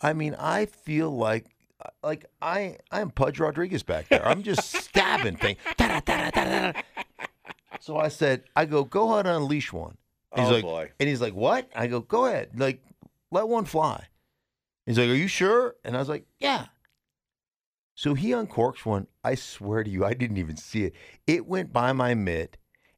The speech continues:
Speaker 1: and hit me flush in the right nipple
Speaker 2: <laughs>
Speaker 1: and dropped my ass to the ground. I mean, just wham! And I crumbled. Like, uh,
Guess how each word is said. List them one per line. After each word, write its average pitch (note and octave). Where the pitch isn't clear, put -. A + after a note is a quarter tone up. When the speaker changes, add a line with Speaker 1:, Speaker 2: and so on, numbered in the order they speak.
Speaker 1:
and A#2
hit A2+
me G2+
flush -
in B2
the G2
right G2
nipple F2+
Speaker 2:
<laughs> -
Speaker 1:
and C#3+
dropped C#3+
my D3
ass C3
to B2+
the G#2+
ground. F2+
I C#3+
mean, D3
just E3+
wham! F3+
And C3+
I E3+
crumbled. F3+
Like, F#3
uh, A3+